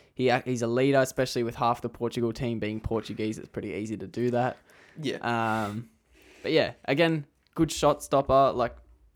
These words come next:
Speaker 1: he's a very agile player. Um,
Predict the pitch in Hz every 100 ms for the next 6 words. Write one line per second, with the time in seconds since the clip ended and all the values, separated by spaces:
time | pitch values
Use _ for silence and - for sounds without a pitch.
0 | _ 135 135 127 143 139 123 - 127 135
1 | 123 117 127 120 120 120 127 - _ -
2 | - _ _ _ 104 107 104 104 107 113